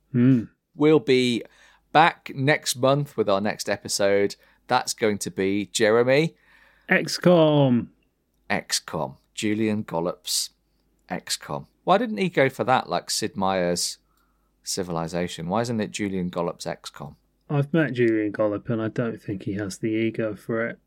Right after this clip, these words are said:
Speaker 1: honestly.
Speaker 2: <laughs>
Speaker 1: He's quite a polite, nice man. He, he, he sort of got a, a sort of, um, school teacher vibe to him. Sort of you,
Speaker 2: Yeah.
Speaker 1: your favourite unassuming teacher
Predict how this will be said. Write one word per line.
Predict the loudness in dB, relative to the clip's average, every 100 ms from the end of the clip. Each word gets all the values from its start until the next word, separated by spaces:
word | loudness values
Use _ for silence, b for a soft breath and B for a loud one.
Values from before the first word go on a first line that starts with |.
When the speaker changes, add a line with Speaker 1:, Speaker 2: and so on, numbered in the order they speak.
| -10
Speaker 1:
honestly. | -8 -6 -4 0 4 4 4 2 4 0
Speaker 2:
<laughs> | 2 -2 0 -6 -4
Speaker 1:
He's | 0
quite | 2 2
a | 2
polite, | 4 4 2 0 _ _
nice | 2 2 -2 0
man. | 2 2 -2 -6
He, | -4
he, | -4 -4 -6
he | -6 0
sort | 2 2
of | 0 0
got | 0 2
a, | 0 -2 -4
a | -4
sort | -4 -2
of, | -4 -4 -6
um, | -4 -4 -6 _ _
school | -12 0 0
teacher | 0 -4 -4 -6
vibe | -4 -4 -4 -4
to | -4
him. | -4 -8 _ _ _ -6
Sort | -2 0
of | 2
you, | 2
Speaker 2:
Yeah. | 2 -2 -2 -4 -8 _
Speaker 1:
your | -2
favourite | 2 4 4 4 -4 -2
unassuming | -2 -2 -2 -2 0 -2 -6
teacher | -2 -2 -2 -6 -6 -6